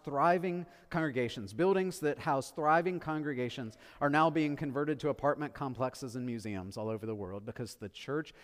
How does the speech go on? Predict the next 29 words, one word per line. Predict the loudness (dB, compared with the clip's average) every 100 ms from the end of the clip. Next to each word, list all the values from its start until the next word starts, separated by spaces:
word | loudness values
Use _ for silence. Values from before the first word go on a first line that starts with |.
| -16 -8
has | -8
grown | -4 -6 -4 -6 -4
lukewarm | -4 -6 -8 -2 -2 -2 -6
and | -8 -6
died. | -6 -4 -6 -8 -12 -20 -20 -10
And | -6 -4
guess | -4 -4
what? | -6 -6 -6 -14 _ _ _ _ _ _ _
That | -4 -4
is | -4
a | -8
mercy | -8 -8 -8 -8 -10 -10 -10
from | -10 -10 -8
God | -8 -8 -8 -14 -18 _ _ _
when | -10 -8 -6
lukewarm | -6 -8 -8 -8 -8 -10
churches | -10 -12 -12 -14 -14
eventually | -12 -12 -12 -12 -12
close | -12 -12 -10 -12
their | -12 -14
doors. | -12 -16 -18 -20 -20 _ _ _ _ _
If | -4 -2 0
they | -2
will | -2 -6
not | -2 2 0 0
be | -4
zealous | -4 -2 0 2 2 -2 -10 -16 -20 -18 -4
and | -2 0
repent, | -2 -2 -2 -2